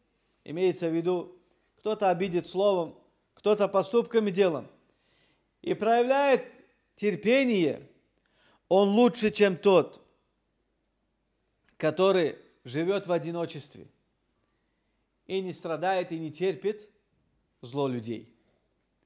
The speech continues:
Таким образом, данный хадис указывает на то, что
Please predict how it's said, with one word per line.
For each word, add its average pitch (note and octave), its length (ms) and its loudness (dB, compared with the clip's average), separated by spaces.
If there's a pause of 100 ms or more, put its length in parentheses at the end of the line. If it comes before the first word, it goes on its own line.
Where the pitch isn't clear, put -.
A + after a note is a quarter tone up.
(640)
Таким A3 280 2
образом, A#3+ 480 4
данный A#3+ 320 0
хадис A3+ 400 -2
указывает A3 540 0
на G3+ 140 -4
то, F#3+ 440 -2 (3750)
что - 500 0